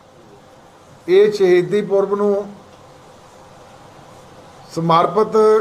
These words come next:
ਇੱਕ ਸ਼੍ਰੀ ਗੁਰੂ ਗ੍ਰੰਥ ਸਾਹਿਬ ਯੂਨੀਵਰਸਿਟੀ ਫਤਿਹਗੜ੍ਹ ਸਾਹਿਬ ਵਿਖੇ ਚੇਅਰ ਜਿਹੜੀ ਆ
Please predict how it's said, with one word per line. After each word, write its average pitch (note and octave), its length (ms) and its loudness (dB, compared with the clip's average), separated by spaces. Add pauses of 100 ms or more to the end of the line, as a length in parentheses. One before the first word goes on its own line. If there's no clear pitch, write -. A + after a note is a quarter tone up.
(1500)
ਇੱਕ G3+ 320 2
ਸ਼੍ਰੀ G#3 200 2
ਗੁਰੂ A3+ 220 0
ਗ੍ਰੰਥ F#3 320 0
ਸਾਹਿਬ G#3 240 0
ਯੂਨੀਵਰਸਿਟੀ G3 600 -2
ਫਤਿਹਗੜ੍ਹ G3 480 -2
ਸਾਹਿਬ F3 260 -2
ਵਿਖੇ F#3 240 -4
ਚੇਅਰ G#3 360 2
ਜਿਹੜੀ G3 340 -4
ਆ F3 260 -2